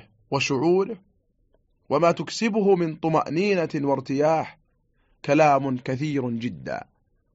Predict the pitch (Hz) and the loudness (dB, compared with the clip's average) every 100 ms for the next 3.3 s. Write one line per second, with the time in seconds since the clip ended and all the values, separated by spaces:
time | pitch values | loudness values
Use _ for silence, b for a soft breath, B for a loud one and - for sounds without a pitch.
0 | _ _ _ _ _ _ _ - 151 156 | _ _ _ _ _ _ _ -4 -2 2
1 | 151 151 175 165 135 180 185 185 226 - | 0 0 0 0 0 0 0 0 -2 -4
2 | _ _ _ _ 135 135 156 143 127 123 | _ _ _ _ -2 2 2 2 0 -2
3 | 190 160 | -2 -2